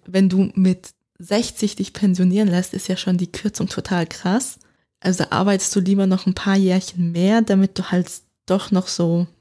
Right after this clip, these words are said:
ja, akzeptabel kann man's nicht nennen, aber doch noch ein bisschen einen höheren A-H-V-Lohn bekommst wie mit sechzig. Und also ich find, es wird sich nichts am Verhalten ändern, wenn man diese Flexibilität jetzt auch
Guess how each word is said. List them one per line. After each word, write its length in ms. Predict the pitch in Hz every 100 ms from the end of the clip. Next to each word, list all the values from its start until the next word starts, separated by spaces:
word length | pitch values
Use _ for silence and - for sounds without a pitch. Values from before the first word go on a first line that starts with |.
| _ 185
ja, 260 | 175 170 -
akzeptabel 760 | 185 - 202 - - 208 208
kann 200 | 202 208
man's 240 | 196 190 196
nicht 180 | 196
nennen, 220 | 214 208 185
aber 360 | 165 170 170 - _ -
doch 200 | 208 208
noch 160 | 190
ein 140 | 190 180
bisschen 420 | 202 - 190 -
einen 140 | 180 175 -
höheren 500 | 208 214 202 175 170 -
A-H-V-Lohn 680 | 196 196 180 180 180 180 180
bekommst 400 | 185 - 185 -
wie 60 | 170
mit 180 | 170
sechzig. 640 | - 240 247 - 170 226 - _ _ -
Und 500 | 190 175 175 170 - _ _ _ _
also 340 | 196 175 165 - _ _ _ -
ich 200 | - 196
find, 220 | - 214 -
es 160 | -
wird 180 | 196 196
sich 200 | 202 -
nichts 300 | 202 208 -
am 100 | 196
Verhalten 540 | - 190 196 190 -
ändern, 500 | 170 190 208 165 170 180
wenn 140 | 170
man 140 | 165
diese 200 | 165 180
Flexibilität 840 | 196 214 - - 185 180 165 180 -
jetzt 220 | 196 -
auch 300 | 165 165 -